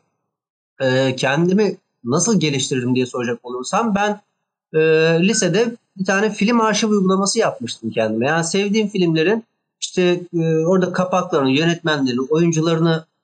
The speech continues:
e, tutuyordum. Ve istediğim zaman arama yapabileceğim bir program yapıyordum. Ya bunu Excel'de de yapabilirsin. Evet, yani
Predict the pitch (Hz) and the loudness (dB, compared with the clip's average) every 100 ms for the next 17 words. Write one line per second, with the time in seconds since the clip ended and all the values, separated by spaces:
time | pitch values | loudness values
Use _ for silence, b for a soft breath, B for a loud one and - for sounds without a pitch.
0 | - 135 135 131 _ - - 110 107 170 | -6 -2 -2 -4 _ -16 -6 -4 -2 -2
1 | 185 _ _ _ _ _ - 160 165 160 | -6 _ _ _ _ _ -4 -2 0 0
2 | 170 180 185 156 143 180 180 - _ _ | -2 0 0 2 0 0 -2 -8 _ _
3 | 156 160 165 170 156 151 123 120 175 185 | -4 0 2 2 0 -2 -2 0 0 0
4 | 180 170 165 160 165 131 _ _ _ _ | -2 -2 0 0 -2 -2 _ _ _ _
5 | _ 123 113 - 104 87 87 _ _ - | _ -4 -4 -2 -4 -4 -8 _ _ -4
6 | 139 160 208 208 196 190 208 208 196 131 | 0 0 0 0 2 2 2 2 0 0
7 | 120 101 104 104 123 151 143 104 120 127 | -4 -6 -8 -8 -6 -2 -2 0 0 0
8 | 127 127 | 0 -2